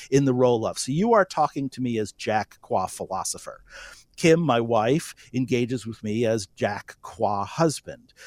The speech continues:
My daughter, Adina, <laughs> uh, engages with me as Jack Qua father. If I confuse those things, I can get myself in a lot of trouble. If, if Kim has to deal with Jack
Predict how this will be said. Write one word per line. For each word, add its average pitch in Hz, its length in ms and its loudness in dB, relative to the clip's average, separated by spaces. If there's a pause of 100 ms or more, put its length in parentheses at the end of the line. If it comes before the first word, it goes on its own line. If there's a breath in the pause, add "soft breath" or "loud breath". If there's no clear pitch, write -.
(180 loud breath)
My 120 140 0
daughter, 117 540 0
Adina, 101 560 -6 (140 soft breath)
<laughs> - 120 -20
uh, 120 240 2
engages 117 580 -4
with 120 200 -8
me 104 160 -4
as 117 160 -4
Jack - 480 -8
Qua 104 500 -6
father. 190 640 2 (180 soft breath)
If 139 200 2
I 202 160 4
confuse 185 840 4
those 101 360 -2
things, 110 540 -6
I 135 100 2
can 143 160 -2
get 127 220 -2
myself 123 400 -4
in 117 80 -4
a 120 40 -6
lot 127 220 -2
of 131 80 -6
trouble. 165 400 0
If, - 580 -4
if - 240 -2
Kim 165 520 2 (180 loud breath)
has 139 260 0
to 135 120 -4
deal 139 180 2
with 120 220 0
Jack - 320 4